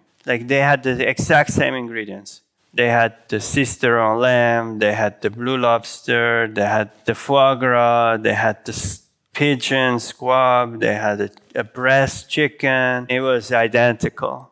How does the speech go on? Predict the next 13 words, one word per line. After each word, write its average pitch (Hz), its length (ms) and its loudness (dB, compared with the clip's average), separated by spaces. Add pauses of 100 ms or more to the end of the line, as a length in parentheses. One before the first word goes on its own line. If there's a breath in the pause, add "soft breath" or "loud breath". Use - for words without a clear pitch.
One 135 400 4
did 120 220 0
with 117 160 -2
orange, 135 580 0
the 127 100 2
other 120 240 2
one 123 280 0
did 110 200 -6
with - 380 -12
onion. 127 800 2
It 139 80 -14
was 123 320 -10
wild. 127 640 2